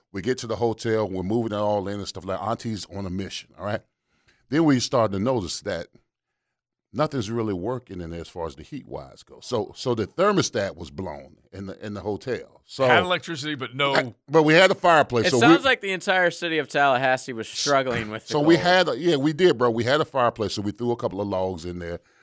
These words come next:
Speaker 1: We, we hovered around the
Speaker 2: Yeah.
Speaker 1: fireplace, and that was the way we stayed warm.
Speaker 2: And a good meal when it
Speaker 1: And
Speaker 2: was
Speaker 1: a
Speaker 2: all
Speaker 1: great
Speaker 2: said and
Speaker 1: meal.
Speaker 2: done?
Speaker 1: We figured it out.
Speaker 2: Oh my gosh, that's awesome. That,
Speaker 3: Well,
Speaker 2: I
Speaker 3: well, to put, uh, a happy ending on the story, they did get power back
Speaker 1: We
Speaker 3: at the
Speaker 1: did get power
Speaker 3: house.
Speaker 1: back in the house later on
Speaker 3: Thank
Speaker 1: that
Speaker 3: God.
Speaker 1: Christmas evening, and we went back to the house
Speaker 3: 'Cause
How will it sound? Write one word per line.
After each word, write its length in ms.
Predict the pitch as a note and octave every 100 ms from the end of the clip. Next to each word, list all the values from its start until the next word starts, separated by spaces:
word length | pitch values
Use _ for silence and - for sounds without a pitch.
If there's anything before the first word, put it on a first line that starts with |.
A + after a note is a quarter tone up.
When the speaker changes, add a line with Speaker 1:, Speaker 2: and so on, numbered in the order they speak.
| _
Speaker 1:
We, 140 | A2 F#2 D#2+
we 180 | A2 G2
hovered 400 | A#2 A#2 A2+ G2+ _ -
around 440 | G2+ G#2+ G#2 G2+
the 100 | F#2+ F2
Speaker 2:
Yeah. 80 | A2
Speaker 1:
fireplace, 420 | G#2 G2+ G2+ F2+
and 140 | F#2
that 120 | G2+ G2
was 120 | E2+
the 60 | F2+
way 140 | F2+
we 100 | F2
stayed 220 | - D#2+
warm. 180 | D2+ - - - - - - - - - _ _ _ _ _ _
Speaker 2:
And 200 | - E3+
a 40 | D#3+
good 180 | E3 D#3
meal 340 | E3 E3+ E3+ _ -
when 120 | C#3+
it 40 |
Speaker 1:
And 80 | C#3+
Speaker 2:
was 60 | C#3
Speaker 1:
a 20 |
Speaker 2:
all 60 | C3
Speaker 1:
great 80 | B2+
Speaker 2:
said 60 |
and 80 | A#2+
Speaker 1:
meal. 120 | A2
Speaker 2:
done? 180 | D3+ E3 G2+
Speaker 1:
We 140 | C#3+
figured 260 | F3 E3+ A2+
it 100 | F2
out. 80 | D2+
Speaker 2:
Oh 240 | C3+ C3+ F#2
my 140 | G#2 G#2+
gosh, 320 | A#2+ G#2+ -
that's 220 | C3+ -
awesome. 380 | B2 A#2+ - A2+
That, 140 | C#3
Speaker 3:
Well, 260 | F3 F#3+ F#3
Speaker 2:
I 200 | - -
Speaker 3:
well, 240 | G3+ F#3+
to 140 | F3+ G3
put, 320 | - G#3 - - _ _ -
uh, 200 | D3 D3
a 120 | C#3
happy 440 | C3+ D#3+ D#3 D3+ C3+
ending 280 | B2+ A#2+
on 140 | G#2+ G2
the 80 | F#2+
story, 420 | - G#2 F#2 F#2
they 300 | A2 D3+ D3+
did 260 | D3+ D#3
get 200 | D3+ C#3
power 260 | - B2+ A#2
back 220 | A2+ G#2
Speaker 1:
We 80 | D3+
Speaker 3:
at 80 | D3
the 60 |
Speaker 1:
did 120 | E3 D#3
get 160 | D#3
power 160 | C3 C3+
Speaker 3:
house. 100 | B2+
Speaker 1:
back 180 | B2+ A2+
in 80 | A2
the 100 | G#2
house 300 | A2 G#2+ G#2+
later 240 | A#2 A2+
on 60 | A2
Speaker 3:
Thank 260 | D3+ D3
Speaker 1:
that 100 | A2+
Speaker 3:
God. 140 | A2+ A2
Speaker 1:
Christmas 360 | A#2 A2 F#2+ A#2
evening, 420 | A2+ F#2 F2 F#2
and 80 | F2+
we 80 |
went 300 | G2 A2 G2+
back 240 | F2 G2 -
to 100 | G2+
the 140 | E2+
house 340 | D#2+ D#2
Speaker 3:
'Cause 20 | D#2+